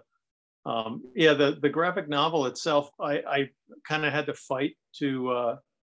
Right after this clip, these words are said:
to do it the way I did it, because, um, comic books at that time weren't really geared towards drawing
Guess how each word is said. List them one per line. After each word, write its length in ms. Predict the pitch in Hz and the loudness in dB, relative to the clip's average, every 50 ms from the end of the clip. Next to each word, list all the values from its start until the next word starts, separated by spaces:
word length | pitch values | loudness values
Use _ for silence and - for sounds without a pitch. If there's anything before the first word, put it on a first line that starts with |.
| _ _ _ _ _ _ _ _ - | _ _ _ _ _ _ _ _ -6
to 100 | - 131 | -4 -2
do 200 | 113 143 147 151 | 4 4 4 4
it 100 | 147 147 | 4 2
the 60 | 143 | 0
way 200 | 123 135 135 135 | 0 2 2 2
I 100 | 127 123 | 2 0
did 280 | 113 107 135 131 131 143 | 0 0 -2 -2 0 2
it, 260 | 156 165 - - - _ _ _ _ _ _ _ _ - | 0 0 -2 -6 -14 _ _ _ _ _ _ _ _ -8
because, 440 | 143 135 - 143 131 117 - - - - | -6 -2 -2 -2 -2 -2 -10 -12 -8 -2
um, 380 | 185 143 135 131 127 131 147 226 _ _ _ _ _ _ _ - - | 0 0 2 2 0 -2 -6 -8 _ _ _ _ _ _ _ -16 -4
comic 320 | - 156 151 156 165 160 - | 0 4 4 4 4 4 2
books 220 | 160 147 - - | 0 0 2 2
at 160 | 151 139 - | 2 2 4
that 180 | 143 131 120 - | 2 0 0 0
time 340 | - 151 147 143 143 143 139 | 0 0 2 2 2 2 2
weren't 300 | 139 135 135 147 127 156 | 2 2 0 0 0 2
really 220 | 143 143 139 131 | 2 2 2 2
geared 460 | 113 110 135 135 143 143 139 139 139 | 0 -2 0 2 2 4 2 2 0
towards 440 | - - - 139 131 123 123 120 - | -6 -4 -2 0 0 -2 -4 -6 -8
drawing 600 | - 143 135 131 131 127 127 127 123 123 117 113 | -6 -4 -2 0 0 0 -2 -2 -4 -6 -8 -12